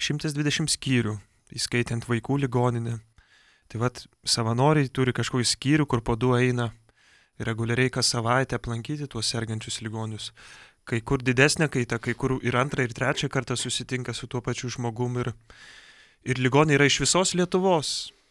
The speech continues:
Iš visos, ar ten Naujosios Akmenės, ar Varėnos, ar Trakų. Na, gal iš Kauno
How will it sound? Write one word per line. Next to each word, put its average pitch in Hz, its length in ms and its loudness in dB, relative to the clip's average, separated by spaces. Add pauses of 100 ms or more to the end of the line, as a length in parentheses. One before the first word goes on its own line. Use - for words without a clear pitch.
(120)
Iš 117 320 -10
visos, 147 400 -2
ar 120 80 -2
ten 123 240 -4
Naujosios 135 480 0
Akmenės, 147 720 -2
ar 117 80 -4
Varėnos, 143 560 -2
ar 117 160 -4
Trakų. 156 460 -6 (760)
Na, 139 80 4
gal 147 160 4
iš 135 160 2
Kauno 127 380 0